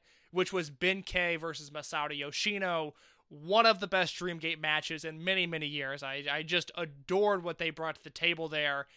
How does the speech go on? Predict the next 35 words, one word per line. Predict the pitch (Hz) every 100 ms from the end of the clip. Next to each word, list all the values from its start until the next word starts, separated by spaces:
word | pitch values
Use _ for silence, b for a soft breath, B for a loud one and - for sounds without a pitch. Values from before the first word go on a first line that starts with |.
| b b -
And | 185
the | 208
thing | 254 285
to | 233 254
avoid | 226 170 233 262 226
on | 208
this | 190
show | - 202 190 180
is | 175
the | - 185
eight-man | 208 226 214 196 180
tag | 175 170 165 156 156 147 b -
with | 170
Hyo, | - 175 214 220 208
Kazuma | 196 196 208 185
Sakamoto, | 185 190 180 180 175 175 165 160 - b
Takashi | - - 196 - 190
Yoshida, | 175 - 180 165
and | 160
Diamante | 165 160 151 170 175 - 160 151 - b b
going | - 196 202
to | 202 208
a | 208
fourteen-minute | - - 269 - - 247 226 233 202 160
double | 202 240 233
countout | - 220 233 160 139 - b _
with | 175 160
Genki | 139 208 226 214
Horiguchi, | 202 196 196 190 - 185
Kness, | - 175 170 185 175 - _
Super | - - 214 196
Shisa, | - 185 180 170
and | 170
Ultimo | 175 170 165 156
Dragon. | 151 165 170 165 165